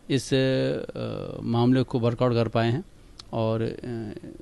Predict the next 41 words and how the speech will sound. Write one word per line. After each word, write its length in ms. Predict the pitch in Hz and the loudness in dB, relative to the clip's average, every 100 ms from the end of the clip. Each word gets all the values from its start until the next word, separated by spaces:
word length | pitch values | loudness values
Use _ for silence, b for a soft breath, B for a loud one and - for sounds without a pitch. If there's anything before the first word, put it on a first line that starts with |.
| - - - | -18 -18 -14
मोबाइल 400 | - 120 120 135 | -4 0 4 4
फ़ोन 180 | 127 131 | 4 2
की 100 | 127 | 2
जानकारी 420 | 117 117 120 123 | 2 2 2 2
भी, 180 | 127 135 | 0 0
मोबाइल 360 | 123 113 123 120 | 0 2 2 0
फ़ोन 240 | - 127 | -2 -2
को 120 | 127 | -2
भी 100 | 135 | 2
हम 140 | 120 127 | 2 2
फर्दर 320 | 120 117 135 | 2 2 2
उसको 200 | 120 123 | 2 2
जब 140 | 120 | 2
डिटेल 280 | 120 113 123 | 2 2 4
में 100 | 123 | 4
हम 160 | 117 110 | 4 4
गए 240 | 123 104 - - - - - - - - - B B B B B - | 2 0 -4 -20 -20 -20 -20 -20 -20 -20 -18 B B B B B 0
तब 120 | 139 131 | 2 6
जा 140 | 127 | 4
कर 140 | 127 | 4
के 80 | 120 | 0
बहुत 180 | 117 117 | 2 4
सारी 140 | 131 | 2
चीज़ें 180 | 117 127 | 2 2
क्लियर 240 | - 123 123 | 4 2 4
हुई 160 | 143 | 4
और 140 | 156 131 | 4 2
फा-, 180 | 131 | 0
finally 380 | 123 117 123 131 | -2 0 2 2
जो 120 | 117 | 2
है 100 | 117 | 2
within 260 | 123 117 123 | 4 4 4
twenty 220 | 117 113 | 2 0
four 160 | 117 113 | 0 2
hours 280 | 123 156 - B B B - | 2 0 -8 B B B -2
हमने, 440 | 117 123 127 123 - B B - | 2 4 2 0 -4 B B -6
आ, 220 | 113 107 | -4 -4
अभियुक्त 380 | - 123 131 120 | -4 2 2 2
को 80 | 117 | 0
पकड़ 260 | 120 120 | 0 0
करके 340 | 117 117 110 | 0 -2 -2